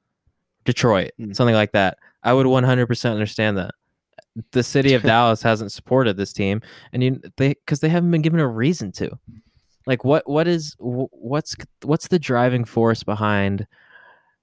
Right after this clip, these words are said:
Speaker 1: John from, John from, uh, I don't know, Carrollton wanting to go to an F C Dallas game,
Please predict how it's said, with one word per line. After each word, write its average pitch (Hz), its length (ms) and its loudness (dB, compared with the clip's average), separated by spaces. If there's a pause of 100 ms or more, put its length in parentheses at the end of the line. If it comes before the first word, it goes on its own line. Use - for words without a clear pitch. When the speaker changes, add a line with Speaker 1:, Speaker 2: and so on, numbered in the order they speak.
(200)
Speaker 1:
John 113 540 2
from, 101 760 -2 (1120)
John 110 420 2
from, 104 560 0
uh, 98 140 0
I 92 260 0
don't 92 140 -4
know, 92 320 -2
Carrollton 107 580 -2 (760)
wanting 110 380 -2 (140)
to 120 140 -2
go 107 400 4
to 110 200 -2
an 101 60 -2
F 95 120 -4
C - 140 -4
Dallas 92 380 0
game, - 400 -12